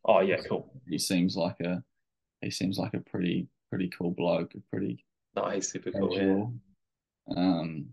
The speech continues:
Speaker 2: so yeah, I think that, that would be a
Speaker 1: Do you think
Speaker 2: pretty
Speaker 1: Victor, um, kind of, he's gonna win a major at some point?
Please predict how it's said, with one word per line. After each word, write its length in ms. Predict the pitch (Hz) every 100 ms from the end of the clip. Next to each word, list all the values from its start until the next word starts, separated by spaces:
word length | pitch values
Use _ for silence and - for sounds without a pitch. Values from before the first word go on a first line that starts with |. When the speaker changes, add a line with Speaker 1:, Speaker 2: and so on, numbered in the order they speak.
| - _ _
Speaker 2:
so 140 | -
yeah, 220 | 85 92 -
I 40 |
think 180 | - 73
that, 220 | 92 -
that 100 | 92
would 120 | 95 98
be 80 |
a 40 | 101
Speaker 1:
Do 60 |
you 60 | 131
think 220 | 160 113
Speaker 2:
pretty 140 | 120 -
Speaker 1:
Victor, 380 | 117 101 - - -
um, 520 | 107 101 98 95 92 - _ _ _ _ -
kind 240 | 101 95
of, 120 | 92 -
he's 280 | 101 90
gonna 240 | - 92 90
win 160 | 92
a 40 | 87
major 320 | 87 92 95
at 80 | 90
some 180 | 92 -
point? 220 | 110